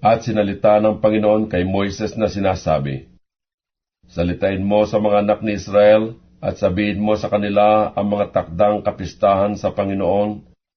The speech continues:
na inyong itatanyag na mga banal na pagpupulong ay mga ito nga ang aking mga takdang kapistahan.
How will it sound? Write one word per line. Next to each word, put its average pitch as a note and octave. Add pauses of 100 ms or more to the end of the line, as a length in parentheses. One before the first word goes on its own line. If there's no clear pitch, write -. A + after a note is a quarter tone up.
(760)
na F#2+
inyong G#2
itatanyag G#2
na F#2+
mga G2
banal G2+ (360)
na G2+
pagpupulong G#2 (1120)
ay G2
mga G2
ito -
nga G#2
ang G#2 (220)
aking G#2+
mga G#2
takdang G2+
kapistahan. F2